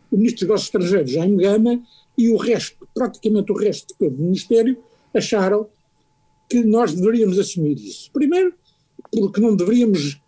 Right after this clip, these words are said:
negar um desafio que nos era imposto. E, em segundo lugar, porque,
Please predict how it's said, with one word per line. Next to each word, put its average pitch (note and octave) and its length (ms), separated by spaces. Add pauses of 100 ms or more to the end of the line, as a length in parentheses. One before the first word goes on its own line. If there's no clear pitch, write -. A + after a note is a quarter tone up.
negar G#3 500 (360)
um G3 100
desafio G#3 760 (320)
que G3+ 60
nos D#3+ 140
era G#3+ 120
imposto. D3 460 (480)
E, C4 120
em D4 40
segundo E4 280
lugar, B3+ 360 (500)
porque, A#3 600